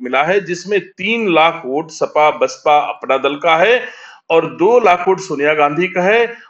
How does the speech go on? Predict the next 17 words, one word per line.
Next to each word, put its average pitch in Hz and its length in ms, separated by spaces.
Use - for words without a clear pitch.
और 156 160
भारतीय 190 340
जनता 160 240
पार्टी 180 640
पिछले 180 300
दो 160 160
हज़ार 151 180
उन्नीस 147 280
के 139 100
चुनाव 123 360
में - 180
पौने 170 220
चार 175 300
लाख 170 320
वोट 143 180
हासिल 120 320
करके, 175 500